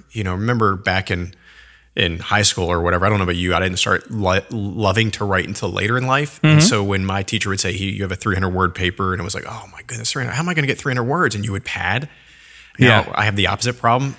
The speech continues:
Speaker 1: I can only have three hundred words.
Speaker 2: <laughs>
Speaker 1: Um, but that's, God was not like that. He was, he
Speaker 2: Yeah.
Speaker 1: was not saying, "Hey, what do I, what can I add here?" He was not worried about making a bestseller. He wasn't, "What can I add that's titillating and, and, you know, how can I get an R rating on these stories to get
Speaker 2: Right.
Speaker 1: more viewers?"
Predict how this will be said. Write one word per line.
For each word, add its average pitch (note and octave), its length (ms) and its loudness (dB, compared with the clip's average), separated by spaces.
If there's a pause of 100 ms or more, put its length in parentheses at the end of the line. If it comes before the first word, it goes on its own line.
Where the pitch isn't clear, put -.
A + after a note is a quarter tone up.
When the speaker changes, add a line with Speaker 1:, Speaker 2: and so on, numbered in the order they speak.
Speaker 1:
I A#2 80 -8
can G2+ 140 -2
only C3+ 220 2
have F#3+ 200 2
three G3 140 2
hundred G3 180 2
words. G3 260 -4
Speaker 2:
<laughs> D4 60 -10 (720)
Speaker 1:
Um, A2+ 280 4 (260)
but F3+ 200 4
that's, - 380 0
God F#3 220 0
was G#3+ 120 4
not F#3+ 160 2
like F#3+ 160 4
that. A#2 140 4
He D#3 120 0
was, D#3+ 120 -2
he E3 140 2
Speaker 2:
Yeah. F3 60 10
Speaker 1:
was D#3+ 60 6
not E3 140 2
saying, E3+ 160 -2
"Hey, F#3 180 0
what E3+ 140 0
do G#3 100 0
I, G#3 120 0
what F#3 240 -8
can A3 100 -4
I F#3+ 80 -2
add B2+ 300 0
here?" F#2 360 -8 (160)
He D#3 240 0
was E3+ 100 4
not G3+ 140 0
worried F3+ 160 2
about D#3 220 4
making C#3+ 220 0
a C#3+ 40 0
bestseller. A2+ 560 0
He A#2+ 100 -6
wasn't, C#3 300 -2
"What C#3 140 -2
can E3+ 120 -8
I C3 60 -4
add B2+ 140 -2
that's A2 180 0
titillating A2+ 680 2
and, F#2 260 -4
and, G#2 340 -4 (380)
you A#2 80 -6
know, G#2 60 0
how C3+ 140 2
can D3 120 0
I C3 60 2
get B2+ 140 4
an A2+ 100 4
R A2+ 220 4
rating G#2 420 4
on F#2 100 0
these F2+ 160 2
stories - 380 0
to G#2 100 -2
get C3 140 6
Speaker 2:
Right. B2 160 6
Speaker 1:
more G#2 120 2
viewers?" A#2 360 2